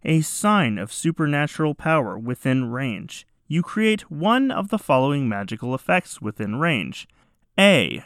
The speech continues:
Your voice booms up to three times as loud as normal for one minute.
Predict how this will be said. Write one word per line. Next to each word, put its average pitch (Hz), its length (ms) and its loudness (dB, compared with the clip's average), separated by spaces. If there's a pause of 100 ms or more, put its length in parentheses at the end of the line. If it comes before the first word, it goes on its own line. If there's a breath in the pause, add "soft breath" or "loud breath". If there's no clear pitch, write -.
Your 160 260 2
voice 190 380 0
booms 120 560 0
up 160 160 -2
to 190 160 0
three 226 380 -2
times 160 420 2
as 170 180 0
loud 107 380 2
as 143 220 -2
normal 151 420 0
for 131 240 -2
one 107 380 -2
minute. 135 420 -4